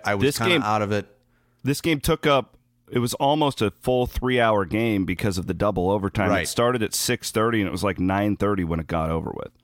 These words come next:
Speaker 1: So I'm, you know, I'm seeing some tweets. I'm like, "Well, how, how is this game still going on?"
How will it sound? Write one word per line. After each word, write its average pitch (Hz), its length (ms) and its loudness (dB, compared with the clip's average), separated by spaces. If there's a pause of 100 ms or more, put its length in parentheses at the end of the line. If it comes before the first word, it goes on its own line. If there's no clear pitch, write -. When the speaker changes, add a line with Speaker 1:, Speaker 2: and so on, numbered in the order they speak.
(100)
Speaker 1:
So 131 300 2
I'm, 143 460 0 (380)
you 147 160 0
know, 135 260 2
I'm 139 640 -4
seeing 123 600 0
some 98 220 -2
tweets. 110 500 -2
I'm 107 80 -4
like, 120 200 -6
"Well, 147 160 -6
how, - 260 -4
how - 260 -4
is 294 100 -4
this 240 140 -2
game 185 240 -2
still 175 200 -4
going 131 300 -2
on?" 117 280 -2